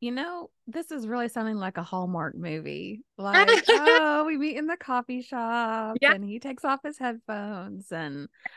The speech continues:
Speaker 1: I
Speaker 2: Oh,
Speaker 1: love that. <clears throat>
Speaker 2: it felt like that. Honestly, not just the meeting didn't just feel like that. Like, her entire, like, I know when someone passes away, we tend to, like, make them a saint. However,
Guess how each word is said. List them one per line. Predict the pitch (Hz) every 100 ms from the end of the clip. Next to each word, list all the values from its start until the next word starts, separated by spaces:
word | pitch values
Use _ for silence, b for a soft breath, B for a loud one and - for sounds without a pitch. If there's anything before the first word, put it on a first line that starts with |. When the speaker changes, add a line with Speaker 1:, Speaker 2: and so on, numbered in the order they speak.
| B -
Speaker 1:
I | 190
Speaker 2:
Oh, |
Speaker 1:
love | 190 185 196
that. | 156 139 135 - _
<clears throat> | _ -
Speaker 2:
it | 254 254 247
felt | 233 185
like | 185 -
that. | 170 165 - -
Honestly, | 254 294 294 269
not | 277 285
just | 285
the | 294 -
meeting | 240 247 190 175 185 -
didn't | 190 170
just | 196 -
feel | 185
like | 175 170
that. | 170 180
Like, | 185 196
her | 233 240
entire, | 247 240 220 233 247 254 _ _ _ _ _ _ _ _ _ _ _
like, | 247 277
I |
know | 277 285
when | 320
someone | 302 285
passes | 269 240 -
away, | 240 196 180 180 -
we | 202 220
tend | 220 190 196
to, | 226 185 180
like, | 165 160 - _ _ _ _ _ _ _
make | 190 170
them | - 175
a | 180
saint. | - 214 - - _ _
However, | 254 262 233